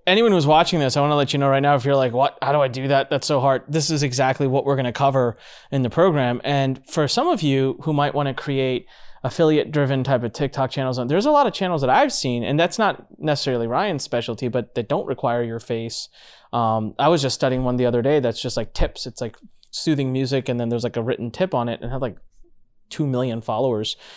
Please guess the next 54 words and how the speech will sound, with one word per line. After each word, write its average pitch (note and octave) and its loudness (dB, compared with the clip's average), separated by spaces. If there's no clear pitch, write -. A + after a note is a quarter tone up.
Um, A#2 0
and B2+ -2
we C#3 0
clicked F#3 0
through D#3+ 6
and C#3 0
it C#3 -2
went, C#3+ -2
clicked - -4
right B2+ 0
to B2 -2
affiliate B2 -2
links A#2+ -6
for A2+ -8
ClickBank A#2 -8
and A2+ -8
all A2+ -4
of A2 -6
that. A2+ -4
So B2 2
there, E3+ 6
there D#3+ 4
are F#3 6
other F3 2
strategies D3 0
that C#3 2
we'll C3 2
go B2+ 4
over. F#3+ 2
Plus D#3+ -2
we'll C#3+ 0
show D3 0
you, D3+ 0
you C#3 0
know, B2+ -2
we're C#3 0
gonna D#3+ -2
start C3 -2
showing C#3+ -4
you B2+ -6
so - -6
many C3 -6
examples. C3+ -4
Plus, E3 0
if C3+ -4
you D3+ -2
just F3+ -2
watch A#2+ 0
my A2+ -2
account, D#3 -2
you'll C3 -2
learn C3 -4
a A2 -8
ton, B2+ -6